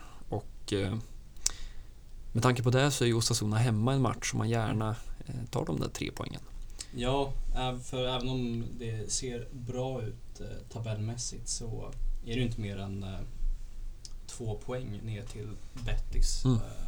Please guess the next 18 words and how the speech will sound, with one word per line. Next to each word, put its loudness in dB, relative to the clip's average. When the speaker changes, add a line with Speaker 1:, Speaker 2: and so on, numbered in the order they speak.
Speaker 2:
och 0
Atletico -2
Madrid 0
sitter -6
ju -2
också -6
på -6
fyrtioåtta, -6
även -4
om 4
Speaker 1:
Mm. -2
Speaker 2:
Barca -4
har -2
en -4
match, -2
eh, -10
mindre -4
spelad. -4